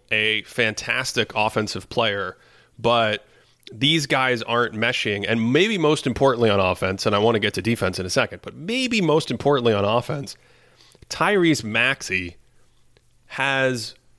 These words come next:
a ton of ability. One, as a, as a great shooter,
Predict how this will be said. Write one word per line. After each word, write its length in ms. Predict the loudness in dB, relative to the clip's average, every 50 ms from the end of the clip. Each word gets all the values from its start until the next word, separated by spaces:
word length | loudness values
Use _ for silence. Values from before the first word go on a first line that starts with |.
| _ _
a 100 | -4 -2
ton 320 | -2 -2 -2 0 2 4 4
of 140 | 4 2
ability. 520 | 2 0 2 2 4 2 2 0 -4 -10 -14 -18 -16
One, 440 | -12 -2 2 2 4 4 4 2 0
as 300 | -2 -2 -2 -2 2 2
a, 180 | 2 2 2 -2 -8 -16 _ -2
as 140 | -2 0 0
a 80 | 0 -2
great 320 | -2 -4 -2 -2 0 0
shooter, 540 | 0 0 2 2 2 2 2 0 -2 -4 -8